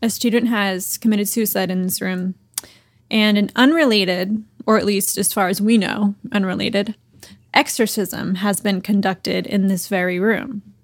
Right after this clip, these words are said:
Now, I'm not sure if this exorcism was performed before or after the suicide, um, but clearly a lot of wild stuff has been going on in this room two, two oh eight.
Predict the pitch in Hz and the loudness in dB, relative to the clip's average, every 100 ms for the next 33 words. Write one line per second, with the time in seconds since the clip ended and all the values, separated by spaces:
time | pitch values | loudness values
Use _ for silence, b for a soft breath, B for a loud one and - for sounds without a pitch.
0 | _ _ _ - 220 220 254 240 - 240 | _ _ _ 0 2 4 2 0 0 2
1 | 226 208 - 202 - 202 214 196 202 202 | 2 -2 -4 -4 -2 -4 -4 -4 -2 -2
2 | 196 - 208 208 202 185 196 - 202 202 | -2 -2 -6 -2 -2 -2 -4 -4 0 2
3 | 202 196 - 196 214 269 269 277 - 285 | 2 -2 0 -2 0 -2 0 0 0 0
4 | 294 302 302 320 330 _ _ _ _ _ | 2 2 2 0 -4 _ _ _ _ _
5 | 196 185 175 - 175 208 - 214 208 202 | -4 -4 -2 -4 -4 -4 0 2 2 0
6 | - 190 190 196 175 180 151 - 190 180 | 0 2 4 2 2 0 0 -2 -4 -4
7 | 190 - 190 185 180 - 220 202 220 196 | -6 -4 -4 -4 -6 0 4 6 4 2
8 | 202 196 196 196 185 - 185 180 208 185 | 0 2 2 0 -2 -4 -4 -4 -2 -2
9 | - - 240 185 180 - - | -2 -14 -6 -2 -2 -2 -6